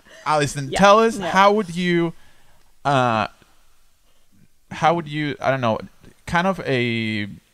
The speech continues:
Speaker 1: an advice or something that you took out of you guys is the
Speaker 2: Mm.
Speaker 1: way that you guys started dating that could be applicable for, that you see, "Oh, this actually, you know, worked for us,
Speaker 2: Yeah.
Speaker 1: and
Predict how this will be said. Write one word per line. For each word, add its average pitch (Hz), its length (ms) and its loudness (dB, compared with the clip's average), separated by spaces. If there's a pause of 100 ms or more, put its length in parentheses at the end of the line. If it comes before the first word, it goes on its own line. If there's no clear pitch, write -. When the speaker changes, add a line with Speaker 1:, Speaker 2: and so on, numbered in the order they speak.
(120)
Speaker 1:
an 120 160 0
advice 107 640 0
or 107 440 2
something 147 420 -4
that 143 140 2
you 120 240 -4 (160)
took - 300 -6
out 117 140 2
of 110 160 -4
you 120 160 -8
guys 117 280 0
is 95 140 -10
the 98 80 -6
Speaker 2:
Mm. 95 40 -4
Speaker 1:
way 104 140 -6
that 101 140 -4
you 98 80 -8
guys 101 220 -4
started 101 580 -4
dating 104 320 -4
that 98 200 -2
could - 160 -18
be 101 280 -10
applicable 104 580 -2
for, 92 400 -6 (300)
that 110 80 -6
you 107 60 -4
see, 143 200 -10
"Oh, 156 240 2 (180)
this 147 360 -12
actually, 147 640 -8 (560)
you 135 120 -10
know, 107 120 -4
worked 113 340 -4
for 165 160 -8
us, 165 400 -4
Speaker 2:
Yeah. 117 60 -8
Speaker 1:
and 107 520 -4